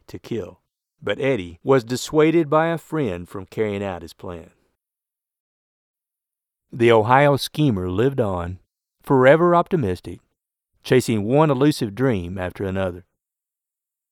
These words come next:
During the Civil War, he went to Richmond with a plan for seizing Arizona and Southern California for the Confederacy. But nothing came of it.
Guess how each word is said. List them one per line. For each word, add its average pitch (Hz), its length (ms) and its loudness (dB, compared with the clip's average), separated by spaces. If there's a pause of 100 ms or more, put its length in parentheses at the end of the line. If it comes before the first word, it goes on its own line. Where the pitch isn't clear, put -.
(180)
During 170 240 8
the 160 100 2
Civil 165 320 6
War, 135 320 6
he 113 80 0
went 156 200 2
to 196 80 0
Richmond 151 440 2
with 135 140 0
a 131 60 -2
plan 143 340 0
for 143 180 -4
seizing 156 560 -2
Arizona 135 540 4
and 113 160 0
Southern 143 320 2
California 123 720 0
for 113 160 -6
the 101 100 -6
Confederacy. 113 800 0 (1000)
But 113 140 -4
nothing 135 380 -2
came 104 240 -4
of 90 160 -12
it. - 120 -20